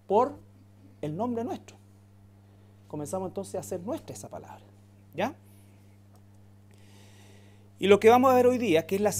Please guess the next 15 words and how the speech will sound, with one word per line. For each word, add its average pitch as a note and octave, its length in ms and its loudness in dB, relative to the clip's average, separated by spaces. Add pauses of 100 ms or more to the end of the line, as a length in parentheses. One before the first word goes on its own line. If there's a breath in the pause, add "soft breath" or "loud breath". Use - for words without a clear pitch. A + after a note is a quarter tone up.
el E3 100 0
segundo G#3+ 400 -2
elemento A3+ 480 -4
que D#3+ 80 -10
está F#3+ 380 -4
íntimamente A3 640 -4
relacionado, F#3+ 680 0
absolutamente G3+ 840 -2
concatenado, F3+ 800 -4 (840 loud breath)
es G3+ 340 -4 (120)
el D#3+ 140 -6
tema G#3 320 -4
de F#3+ 100 -4
la E3+ 80 0
oración. C3+ 480 -8